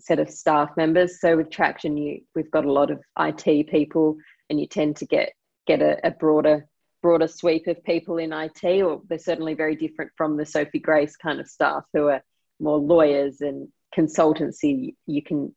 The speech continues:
become a bit robotic in that regard. But, but across the board, there's, there's a real range of people.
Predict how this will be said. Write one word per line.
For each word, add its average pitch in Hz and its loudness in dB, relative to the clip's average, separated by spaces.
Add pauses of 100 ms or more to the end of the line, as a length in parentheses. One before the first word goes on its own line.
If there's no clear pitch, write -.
become 160 -2
a 143 0
bit - -2
robotic 151 4 (420)
in 156 0
that 147 0
regard. 151 -2 (140)
But, 160 0 (260)
but 185 2
across 240 -4
the 185 -12
board, 160 -4
there's, 151 -8 (120)
there's 165 -4
a 165 -4
real 156 -2
range 143 -6
of 147 -20
people. - -6